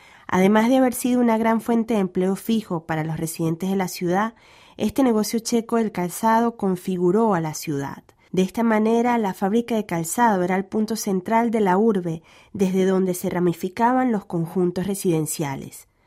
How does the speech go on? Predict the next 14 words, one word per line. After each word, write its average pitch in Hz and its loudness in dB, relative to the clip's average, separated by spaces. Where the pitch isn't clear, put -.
Lo 196 2
que 214 2
empezó 208 0
como 214 2
una 208 2
zapatería 190 -2
familiar 214 0
se - -6
desarrolló 175 0
a 214 2
nivel 170 2
de 180 0
gran 185 0
empresa 175 -2